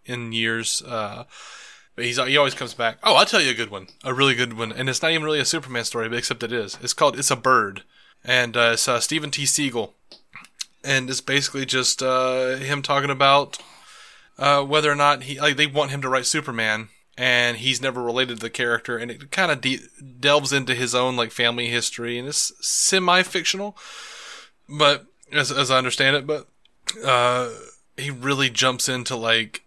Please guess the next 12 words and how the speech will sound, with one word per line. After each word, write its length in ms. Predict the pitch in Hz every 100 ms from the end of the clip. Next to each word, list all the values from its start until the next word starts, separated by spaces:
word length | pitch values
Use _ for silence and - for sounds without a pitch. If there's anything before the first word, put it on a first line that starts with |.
| _
you 120 | 127
know, 80 | 120
why 300 | 110 113 117
he 120 | 123
doesn't 240 | 123 120 120
relate 280 | 113 117 -
to 60 |
Superman, 480 | - 123 113 117 113
why 140 | 107
he 80 | 107
shouldn't, 560 | 107 - - 139 135 117 135 - -
uh, 260 | 135 127